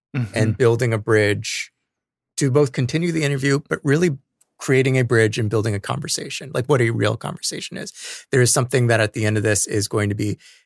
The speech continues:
Speaker 2: reflective, a, a piece of reflective time for
Speaker 1: Mm-hmm.
Speaker 2: people in conversation, but primarily for the person that's listening. By doing that, you need to share some of yourself.
Speaker 1: Mm-hmm.
Speaker 2: Now, I don't, I don't necessarily think that that is the,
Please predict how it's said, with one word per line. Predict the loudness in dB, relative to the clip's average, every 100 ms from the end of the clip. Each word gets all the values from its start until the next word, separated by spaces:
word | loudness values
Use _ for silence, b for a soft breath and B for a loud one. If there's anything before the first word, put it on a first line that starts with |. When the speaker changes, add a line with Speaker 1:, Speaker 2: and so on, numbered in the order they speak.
| _ -6
Speaker 2:
reflective, | -2 0 -2 -2 0 0 0 0 2
a, | -2 -4 -10
a |
piece | -12 -6 -2 0
of | 0
reflective | 0 0 0 -4
time | -4 -2 0 -2 -4 -8 -6
for | -2 0 0
Speaker 1:
Mm-hmm. | -4 _ _
Speaker 2:
people | -8 -2 -2
in |
conversation, | 0 0 0 -2 -4 -4 -6 -6 -8 -10 _ _ _
but | -16
primarily | -4 0 2 2 0
for | -4
the | -6
person | -6 -6 -8
that's | -8
listening. | -8 -8 -10 -18 _
By | -2 0
doing | 0 0
that, | 0 -2
you | -4
need | -4
to | -6
share | -6 -6
some | -8 -10
of | -12
yourself. | -10 -8 -8 -10 -12 -8
Speaker 1:
Mm-hmm. | -6 -6 -10 b b b b _ _ -4
Speaker 2:
Now, | -2
I | 2 2
don't, | 2 0 -2 _
I | -2 0
don't | 0
necessarily | -2 -2 0 2
think | 0 -2
that | -2 2
that | 2 2
is | 0 -2
the, | 0 0 0 -2